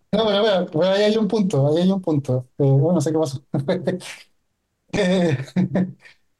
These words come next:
ahí hay un punto importante, porque ya no es solamente la venta la que está haciendo,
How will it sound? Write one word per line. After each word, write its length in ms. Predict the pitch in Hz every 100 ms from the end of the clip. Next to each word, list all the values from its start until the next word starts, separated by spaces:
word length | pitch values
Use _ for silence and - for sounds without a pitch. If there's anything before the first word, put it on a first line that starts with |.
| _ _ _ _ -
ahí 120 | 156
hay 140 | 185
un 100 | 214
punto 240 | 202 214 220
importante, 400 | 190 185 214 175
porque 300 | 147 143 156
ya 140 | 165
no 160 | 175 170
es 140 | 180
solamente 500 | - 185 185 185 185
la 140 | 180 165
venta 260 | 208 202
la 100 | 151
que 60 | 135
está 140 | 139
haciendo, 400 | 139 180 185 123